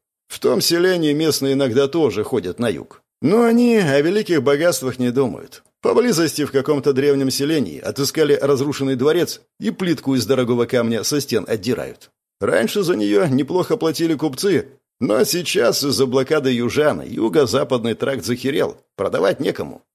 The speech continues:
Так и лежит, пылится. Ее даже нам пытались предлагать. Смешные они там, глупые, как их козы. «Господин, ты что, хочешь получше про пустыню узнать? Я могу кое-кого расспросить». «Да, было бы неплохо.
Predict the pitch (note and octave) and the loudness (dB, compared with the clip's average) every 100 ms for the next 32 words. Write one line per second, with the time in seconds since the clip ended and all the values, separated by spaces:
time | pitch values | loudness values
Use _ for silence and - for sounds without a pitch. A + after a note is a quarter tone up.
0 | _ G2 A#2 G#3 A#3 F3 E3 G#3+ - B2+ | _ -4 -2 0 0 2 0 -2 -2 -2
1 | G#2+ C#3+ - C2 - _ _ - A2+ C#3 | 0 -2 -6 -10 -16 _ _ -6 2 2
2 | D3 C#3 C#3 A#2 A#2+ C3 C3+ G2 G2 A2+ | 4 2 2 0 -2 -2 -2 -2 -4 -6
3 | G#2+ A2 A#1+ - - - - C#3 - C#3 | -2 -2 -2 -14 -18 -8 -4 -2 -2 0
4 | D#3+ G#2+ D#2+ - B2+ B2 B2+ D3+ G3 D#3+ | 0 -2 -8 -10 -12 -10 -8 -4 -2 0
5 | G#2+ F#2+ D3 G3 G3+ - C#3 - - _ | -2 0 -4 -2 -4 -2 -4 -4 -12 _
6 | _ _ _ - B2 - F#3+ A2+ E2+ C3+ | _ _ _ -4 -2 2 0 0 0 0
7 | - C#3 G#2 D#3 - C3 D#3+ - C3+ D3 | 2 0 2 0 2 0 2 0 0 0
8 | - F3+ B3 A#3+ B2 - - - _ - | 0 -2 2 2 2 -4 -12 -18 _ -4
9 | F#2+ G2 D3 G#3+ A3 G3+ G3 F#3 E3 - | -2 0 0 2 4 4 4 2 0 0
10 | D3+ D3 B2+ - _ _ _ - C3+ G3 | -2 -2 -6 -10 _ _ _ -8 0 0
11 | G2+ C2 - F3+ D3+ A#2+ A#2 A#2+ C3+ - | 0 -4 -2 2 2 2 -2 0 -2 -2
12 | - B2 | -14 -18